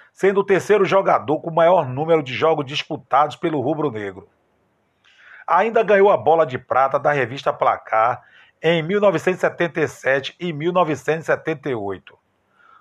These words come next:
Do supertime da década de oitenta, além da qualidade, a união da equipe era uma marca registrada. <clears throat> Soube ainda ser decisivo quando marcou o segundo gol do Flamengo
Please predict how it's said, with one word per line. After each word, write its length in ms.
Do 160
supertime 640
da 140
década 360
de 140
oitenta, 680
além 260
da 140
qualidade, 920
a 140
união 340
da 140
equipe 480
era 180
uma 220
marca 320
registrada. 800
<clears throat> 920
Soube 420
ainda 380
ser 180
decisivo 800
quando 320
marcou 480
o 40
segundo 500
gol 220
do 80
Flamengo 720